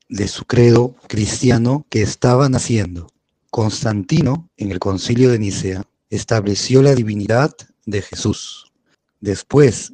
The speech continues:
de Constantino, viene el emperador Teodosio, y ellos, junto con los sacerdotes romanos de aquella época, hacen otro concilio y promulgan un nuevo edicto, en la cual se añade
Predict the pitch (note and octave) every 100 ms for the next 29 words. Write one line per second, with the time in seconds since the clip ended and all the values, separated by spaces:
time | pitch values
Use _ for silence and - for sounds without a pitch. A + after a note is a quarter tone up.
0 | G2+ G2+ - G2 - F2+ A2+ G#2 G2 A#2+
1 | _ B3 C4 - G2+ A2+ A#2 G#2 F#2+ G2+
2 | F#2+ G#2 A2 - A2 G2+ G2+ - F#2+ A#2+
3 | _ _ _ _ _ _ - A2+ C#3 C#3+
4 | G2+ F#2 - - _ _ - D3 D3 D3+
5 | A#2+ A2 G#2 F#2+ G#2 G2 A#2 - G2 F#2+
6 | G2+ G#2 F#2 F#2+ F#2+ - G#2+ G2+ F#2+ F#2+
7 | - A#2 - _ _ _ _ _ A#2+ A2
8 | A#2 A2 A#2+ D3 C3+ B2 A2 - D3+ G2
9 | F#2 _ _ _ _ B2+ - A2+ A#2 D3
10 | E3+ C3+ C3 - A2+ A#2 A2+ A2 A2 B2+
11 | D3 D3 - F#2+ _ _ _ A2 G#2 G2
12 | A#2+ B2 C#3 - A#2 G2+ A2+ C#3+ D3+ A#2+
13 | A2+ C#3